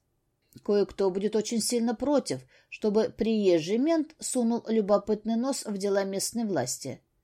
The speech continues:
Да чтоб у него яйца отсохли. У всех проклятых мужиков.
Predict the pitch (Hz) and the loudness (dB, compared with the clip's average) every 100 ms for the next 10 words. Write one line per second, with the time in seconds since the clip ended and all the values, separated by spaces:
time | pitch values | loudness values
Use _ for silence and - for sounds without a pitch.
0 | _ 151 165 - 208 190 - 214 220 226 | _ -4 -4 -2 -4 -4 -4 -2 2 2
1 | 214 214 143 127 170 165 - 180 - 127 | 4 4 4 2 -2 -2 -2 -2 -2 -8
2 | - _ _ _ _ _ 220 220 - - | -10 _ _ _ _ _ 2 2 0 2
3 | 208 240 - 269 - 175 170 190 175 156 | 2 2 2 0 2 2 2 0 -6 -6
4 | 147 139 135 | -6 -2 -4